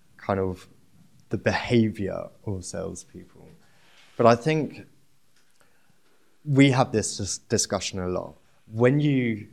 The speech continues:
um, compensate sales teams based on results, that influences behavior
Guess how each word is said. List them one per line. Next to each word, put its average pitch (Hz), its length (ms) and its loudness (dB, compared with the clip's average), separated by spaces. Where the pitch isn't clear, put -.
um, 98 680 -4
compensate 101 840 -4
sales 82 420 -8
teams 87 680 -14
based 101 380 -4
on 90 180 -6
results, 90 720 -4
that 120 260 -2
influences 101 760 -4
behavior 87 720 -6